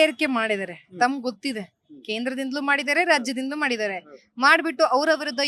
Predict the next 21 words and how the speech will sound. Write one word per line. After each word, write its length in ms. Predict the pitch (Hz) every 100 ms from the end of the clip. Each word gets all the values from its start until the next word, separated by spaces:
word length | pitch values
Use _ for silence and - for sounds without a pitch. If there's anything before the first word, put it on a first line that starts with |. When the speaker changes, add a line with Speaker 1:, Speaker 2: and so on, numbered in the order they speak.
| 277
Speaker 1:
ಇವ್ರು, 160 | 294 294
ಇವ್ರ 140 | 269 247
ವಿರುದ್ಧ 180 | 240 233 214
ಅವರು 140 | 220 254
ಪ್ರತಿಭಟನೆಯನ್ನು 720 | 240 240 330 359 - 285 240 233 226
ಸಹ 100 | 214 262
ಈಗಾಗ್ಲೇ 340 | 202 202 220 233
ಮಾಡಿದ್ರು. 340 | 196 180 160 - _ 139 - 277
ಏನ್ 100 | 392 302
ಹೇಳ್ತೀರಾ 260 | 208 208 190
ಇದ್ರ 120 | 170
ಬಗ್ಗೆ? 140 | 175 _ - 156
Speaker 2:
ಅದಕ್ಕೆ 400 | 175 226 - 190 175 208 233 _ _ _ _ _ _ 151
ಹೆಂಡ್ತಿಗೆ 500 | 196 254 269 269 277 -
ಫ್ರೀ 120 | 233 262 254
ಮಾಡಿದ್ದಾರೆ 380 | 247 240 233 226
ಮೇಡಮ್, 260 | 208 190 143 117 _ _ _ _ _ 160
ಗಂಡನ್ 420 | 190 233 262 277 254
ಜೋಬ್ಗೆ 340 | 240 226 247 202 156
ದೊಡ್ಡ 240 | 196 196 294 220
ಕತ್ರಿ 260 | 214 247